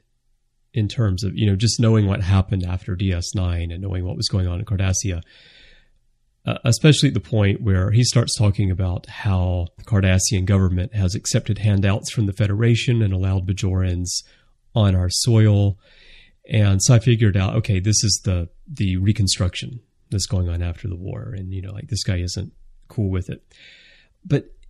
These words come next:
nevertheless, like, all through this, the story is just, even if you did read that opening, I feel like the story is just so disjointed and it makes so many assumptions, and the characters look so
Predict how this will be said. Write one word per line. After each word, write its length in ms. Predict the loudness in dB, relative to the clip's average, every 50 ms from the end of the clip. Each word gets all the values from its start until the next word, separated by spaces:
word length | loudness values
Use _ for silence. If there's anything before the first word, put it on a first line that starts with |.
| -6
nevertheless, 760 | 0 0 2 2 2 2 2 4 6 6 6 6 6 4 2 0 -2 -6 -6 -6 -4
like, 200 | -4 -4 -2 -2
all 200 | 0 2 4 4
through 340 | 2 2 0 2 4 4 4 2
this, 300 | 2 0 0 -2 -2 -2 -2 -2 -2 -4 -6 -10 _ _ _ _ _ _ _ _
the 100 | -2 0
story 760 | 0 2 2 2 2 4 4 4 4 4 4 2 0 -2 -4 -4
is 260 | -4 -4 -4 -6 -10 -8
just, 720 | -6 -4 -2 0 2 2 0 0 -4 -8 -10 -12 -18 -10 -4
even 260 | -2 -2 0 2 0
if 180 | 0 0 -2 -2
you 180 | 0 0 0 2
did 280 | 2 2 2 4 2 2
read 240 | 0 0 0 0
that 200 | 0 -2 -2 0
opening, 520 | 0 -2 0 0 -2 -4 -4 -6 -8 -12 -18 _ _ _ -20 -20 _ _ _ _
I 60 | -10 -4
feel 140 | 0 2
like 160 | 2 2 2 2
the 80 | 0
story 420 | -2 0 0 2 2 4 4 4 4
is 120 | 2 2
just 280 | 0 0 -2 -2 0 0
so 220 | 2 4 4 4
disjointed 920 | 4 2 2 0 0 -2 -2 0 2 2 2 2 2 0 0 0 0 -2 -4 -4
and 300 | -2 2 2 2 2 2
it 100 | 0 0
makes 300 | 0 0 0 2 0 0
so 120 | 2 2 4
many 240 | 4 4 4 4 2
assumptions, 920 | 2 2 2 2 2 2 2 0 0 -2 -2 -4 -4 -4 -6 -6 -8 -10 -12 _ _ _ _ _ _ _ _ _ _ _ -2
and 240 | 2 4 4 4 4
the 60 | 2
characters 720 | 0 0 4 4 6 6 4 2 0 0 2 2 2 0 0
look 240 | 0 -2 -2 -2 -4 -6
so 720 | -4 -4 -2 -2 0 2 2 4 4 2 2 0 -2 -4